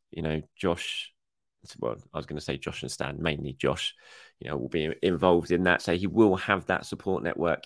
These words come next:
in a way, but just nothing like at Arsenal. He'll be out on his own in, in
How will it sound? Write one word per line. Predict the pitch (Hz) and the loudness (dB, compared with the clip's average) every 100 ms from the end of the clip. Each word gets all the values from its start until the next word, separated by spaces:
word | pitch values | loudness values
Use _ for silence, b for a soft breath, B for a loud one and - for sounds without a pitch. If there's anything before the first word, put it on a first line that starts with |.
| - | -4
in | 92 | 0
a | 85 | 2
way, | 92 92 80 | 4 4 4
but | 71 - | 2 -2
just | 85 - | -4 -4
nothing | 92 90 82 73 | -2 -2 -4 -4
like | 76 71 | -4 -4
at | 55 | -4
Arsenal. | 58 - 62 | -4 -6 -6
He'll | 67 | -6
be | 65 69 | -2 0
out | 82 - - | 0 0 -6
on | |
his | 60 82 | -6 -2
own | 78 78 | 0 0
in, | 78 71 - | -2 -4 -8
in | 50 | -10